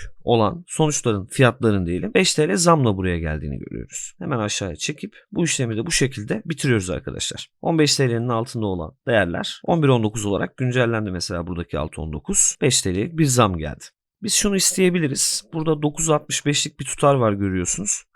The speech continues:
Şöyle aşağı doğru gidelim bakalım on T L'nin altında başka var mı? Yok. Olabilirdi ama.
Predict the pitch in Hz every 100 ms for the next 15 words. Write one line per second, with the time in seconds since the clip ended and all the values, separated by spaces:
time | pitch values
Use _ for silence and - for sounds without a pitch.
0 | _ - 202 - 151 - 156 160 151 156
1 | 151 139 151 131 131 127 135 - - 135
2 | 135 127 123 123 120 117 - 117 120 117
3 | - 117 101 196 214 123 - - 175 185
4 | 185 175 123 98 87